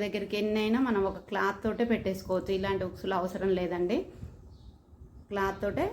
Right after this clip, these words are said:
పెట్టేసుకోవచ్చు. ఇట్లా టాప్ అన్నప్పుడేమో ఇవి మొత్తం లోపలికి వేసేసుకోవాలి. అవి వేసుకోకుండా ఇలా, ఇలా తొడుక్కోవాలి. ఇలా, ఇలా వేసుకొని ఈ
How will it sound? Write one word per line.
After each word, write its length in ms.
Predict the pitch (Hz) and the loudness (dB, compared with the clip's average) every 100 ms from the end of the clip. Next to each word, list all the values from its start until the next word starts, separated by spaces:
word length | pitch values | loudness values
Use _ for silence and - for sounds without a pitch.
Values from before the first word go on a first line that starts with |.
| - 220 | -2 -4
పెట్టేసుకోవచ్చు. 680 | 185 185 185 - 165 - 156 | 0 0 -2 -2 -2 -2 -6
ఇట్లా 180 | 151 143 - - - - - - - - - - - - - - - - | -8 -12 -12 -16 -16 -20 -18 -16 -14 -14 -16 -20 -20 -20 -20 -20 -12 -2
టాప్ 240 | 240 233 226 | 2 2 2
అన్నప్పుడేమో 600 | 220 226 226 220 233 330 403 - - - - - - - - - - - - 214 | 2 0 -2 0 4 4 2 -2 -10 -14 -16 -20 -20 -14 -14 -14 -18 -14 -10 -4
ఇవి 160 | 427 208 - - 214 | 0 0 0 -4 -6
మొత్తం 260 | 214 247 262 220 | -4 -2 0 0
లోపలికి 340 | 214 214 208 | 0 -2 -2
వేసేసుకోవాలి. 720 | 190 180 175 - 160 160 147 - - - - - - - - - - _ - | -2 -2 -6 -8 -8 -6 -6 -10 -18 -20 -20 -20 -20 -20 -20 -20 -20 _ -12
అవి 80 | 190 208 | -6 -6
వేసుకోకుండా 560 | 208 208 202 208 247 262 208 | -6 -8 -8 -4 -2 -2 0
ఇలా, 180 | 208 196 175 - - - - - 220 | 2 2 0 -4 -10 -18 -18 -8 -2
ఇలా 140 | 202 190 | -2 0
తొడుక్కోవాలి. 500 | 180 165 - 165 165 185 | -2 -4 -6 -4 -2 0
ఇలా, 140 | 180 180 - - - 214 | -2 -4 -16 -18 -10 -4
ఇలా 140 | 208 196 | -2 0
వేసుకొని 480 | 196 196 196 202 311 370 - - - - - - - - - - - - | -2 -4 -4 0 0 0 -8 -20 -20 -20 -20 -20 -20 -20 -20 -20 -20 -6
ఈ 40 | 226 | -4